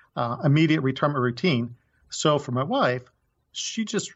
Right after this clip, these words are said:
really seamlessly transferred into this retirement routine because she had all her activities and she was just something she was looking forward to. Her lifestyle was, was rewarding. Um,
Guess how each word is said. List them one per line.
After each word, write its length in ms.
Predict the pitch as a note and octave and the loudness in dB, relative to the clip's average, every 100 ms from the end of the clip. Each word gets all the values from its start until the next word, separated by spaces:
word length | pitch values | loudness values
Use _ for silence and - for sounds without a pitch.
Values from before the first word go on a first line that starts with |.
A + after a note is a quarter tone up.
| - | -10
really 500 | D3 E3+ G3+ G3 E3+ | -6 0 2 4 2
seamlessly 720 | - - G3+ F3 C#3 D#3 C3+ | 2 2 4 4 2 2 0
transferred 760 | - D3+ D#3 D3+ - C3 B2+ - | 0 0 0 -2 0 2 0 0
into 440 | C3+ C3 - C3 | 0 0 2 2
this 340 | B2 B2+ B2 - | 4 2 0 -2
retirement 520 | C3+ C3 - D3 C#3 B2 | -2 -2 0 2 2 0
routine 420 | B2+ C3+ C3 C3 | -2 0 0 0
because 400 | C3 B2 C3 B2+ | -2 0 0 0
she 180 | B2+ A#2 | -2 -2
had 180 | A#2+ A#2 | -4 -2
all 180 | E3+ F3+ | 0 2
her 100 | D3 | 4
activities 580 | C3 - D3 C#3+ D3 C3+ | 2 2 0 2 0 -2
and 80 | |
she 100 | - | -4
was 180 | C3 A#2+ - _ _ _ _ - | -4 -4 -10 _ _ _ _ -2
just 180 | E3 - | 0 2
something 280 | G3 F#3 D3 | 2 2 0
she 180 | - C#3+ | 2 0
was 160 | C3+ | 2
looking 240 | D#3 D3+ C3+ | 0 -2 -2
forward 380 | C3+ C3+ C3+ | 0 0 2
to. 120 | C3+ C3+ | 2 2
Her 160 | C#3+ | 4
lifestyle 540 | C3+ D3 - D3+ C#3 B2 | 4 2 0 0 0 0
was, 300 | B2+ B2+ - _ _ _ | -2 -4 -10 _ _ _
was 260 | C#3+ C#3 C#3 | 0 0 2
rewarding. 680 | C3 A#2 C3+ D#3 C#3 A#2 A2+ _ _ _ _ - | 0 0 2 2 2 0 -6 _ _ _ _ -10
Um, 360 | D#3 C3+ A#2+ | -4 -2 -4